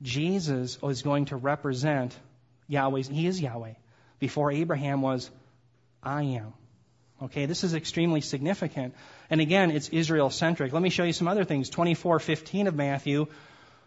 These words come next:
Jesus mentions one prophet here by name.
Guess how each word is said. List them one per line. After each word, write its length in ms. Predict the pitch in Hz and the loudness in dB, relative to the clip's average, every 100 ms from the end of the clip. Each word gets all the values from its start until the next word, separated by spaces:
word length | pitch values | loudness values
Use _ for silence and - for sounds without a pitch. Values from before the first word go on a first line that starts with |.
| - | -8
Jesus 420 | 147 190 220 202 | 0 2 2 4
mentions 440 | 185 196 196 151 135 | 4 4 4 2 4
one 300 | 147 180 190 | 6 6 4
prophet 520 | - 156 175 180 160 | 2 2 4 2 0
here 200 | 151 151 | -2 0
by 180 | 143 139 | 2 2
name. 500 | 139 175 151 131 | 2 2 2 0